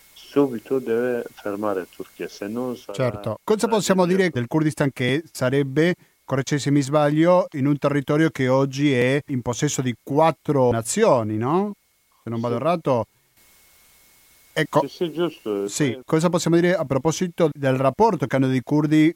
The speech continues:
Speaker 2: con questi diversi stati? Giustamente stiamo parlando in questi giorni dell'atteggiamento della Turchia, ma cosa possiamo dire degli altri tre paesi?
Speaker 1: Mhm.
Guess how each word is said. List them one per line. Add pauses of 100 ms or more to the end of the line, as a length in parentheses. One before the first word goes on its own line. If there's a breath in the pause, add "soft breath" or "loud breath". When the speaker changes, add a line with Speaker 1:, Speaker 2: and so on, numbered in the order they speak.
Speaker 2:
con
questi
diversi
stati?
Giustamente
stiamo
parlando
in
questi
giorni
dell'atteggiamento
della (100)
Turchia,
ma
cosa
possiamo
dire
degli
altri
tre
paesi? (920)
Speaker 1:
Mhm.